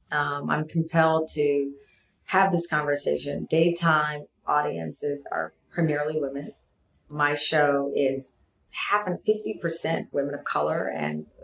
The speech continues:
women who are not. You know, I have a wide range. We have economic, the range, you know, of women. Um, and I think for me,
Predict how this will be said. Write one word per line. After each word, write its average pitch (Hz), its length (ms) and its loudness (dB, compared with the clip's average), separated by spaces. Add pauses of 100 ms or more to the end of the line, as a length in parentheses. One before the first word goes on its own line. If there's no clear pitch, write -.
(120)
women 147 320 -2
who 156 100 -2
are 156 60 -2
not. 185 400 0
You - 120 -6
know, - 60 -10 (120)
I - 100 2
have 185 260 4
a 190 100 2 (220)
wide 214 420 4
range. - 380 -4
We 143 100 -2
have 143 220 -4 (360)
economic, 180 540 4 (380)
the 170 140 2
range, 131 520 -2
you 143 100 -8
know, - 260 -4
of - 60 -20
women. - 340 -8 (120)
Um, 143 380 -2 (680)
and 190 160 8
I 175 100 6
think 185 240 2
for 170 160 0
me, 160 640 2